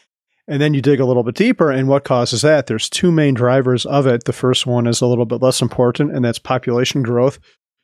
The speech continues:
in the world, which is still happening. But the second one, and I can't claim to understand all the mechanics underneath this, but the second one is productivity gains, and that means workers are getting more efficient. And if you think about what's going on now,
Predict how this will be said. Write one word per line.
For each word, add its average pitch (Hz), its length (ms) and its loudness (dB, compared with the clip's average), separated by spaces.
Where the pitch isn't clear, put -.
in 156 100 -4
the 151 80 2
world, 139 300 4
which 127 160 0
is 123 80 -2
still 135 220 0
happening. 120 500 0
But 135 140 -2
the 131 80 -4
second 175 460 0
one, 123 340 0
and 139 160 -4
I 165 320 0
can't 170 340 -2
claim 165 420 0
to - 220 0
understand 143 640 0
all 139 120 4
the 131 60 2
mechanics 127 580 0
underneath 139 460 2
this, 131 220 0
but 135 160 -2
the 127 80 -2
second 185 400 -2
one 127 180 -2
is 113 120 -2
productivity 147 760 -2
gains, 110 380 -6
and 127 80 0
that 135 140 0
means 131 320 -2
workers 151 440 0
are 135 120 -2
getting 131 240 0
more 131 200 0
efficient. 127 580 -2
And 233 140 -2
if 151 140 -2
you 320 80 4
think - 180 -4
about 151 280 2
what's 160 200 0
going 127 320 0
on 165 240 0
now, 113 320 -2